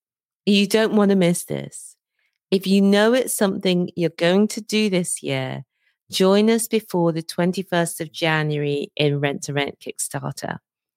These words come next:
It has always been an incredible program, but we're just updating it, and it's gonna be phenomenal value. On the twenty-first of January, the price is gonna go up substantially.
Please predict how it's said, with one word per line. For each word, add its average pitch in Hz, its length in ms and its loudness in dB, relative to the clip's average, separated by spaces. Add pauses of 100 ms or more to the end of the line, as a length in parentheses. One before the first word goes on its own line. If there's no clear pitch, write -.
(460)
It 202 200 0
has 180 280 2 (100)
always 175 380 2
been 160 200 2
an 151 120 4
incredible 147 540 0
program, 135 720 -6 (800)
but 165 240 0
we're 165 240 4 (200)
just 170 540 0
updating 180 640 0
it, 151 460 -2 (720)
and 175 380 2
it's - 280 0
gonna 185 300 2
be 156 600 0 (360)
phenomenal 160 960 2
value. 131 640 -8 (960)
On 156 140 0
the 156 80 2
twenty-first 233 560 2
of 240 120 -2
January, 190 400 2
the 165 100 0
price 175 560 0
is 196 100 -6
gonna 208 180 2
go 190 220 2
up 170 140 0
substantially. - 880 -4